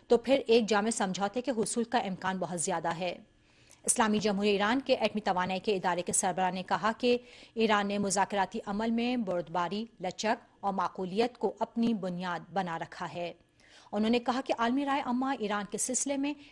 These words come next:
اطمینان حاصل کر چکی ہے اور سب پر یہ بات واضح ہو چکی ہے کہ سمجھوتہ طے نہ ہو پانے کی صورت میں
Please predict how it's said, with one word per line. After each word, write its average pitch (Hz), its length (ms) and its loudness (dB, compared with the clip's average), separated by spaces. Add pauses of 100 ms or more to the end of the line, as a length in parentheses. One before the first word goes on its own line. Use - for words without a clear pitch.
اطمینان 254 540 0
حاصل 202 260 -2
کر 196 180 -6
چکی 196 380 -8
ہے 247 140 -2 (180)
اور 208 140 0
سب 277 240 2 (160)
پر 214 120 2
یہ 196 220 0
بات 185 300 -2
واضح 185 240 -2
ہو 196 140 -2
چکی 240 360 -4
ہے 233 120 2 (220)
کہ 220 100 0
سمجھوتہ 190 500 -2 (180)
طے 190 220 0
نہ 180 320 -4
ہو 202 160 -4
پانے 185 340 -4
کی 196 140 -10
صورت 226 420 -2
میں 247 180 2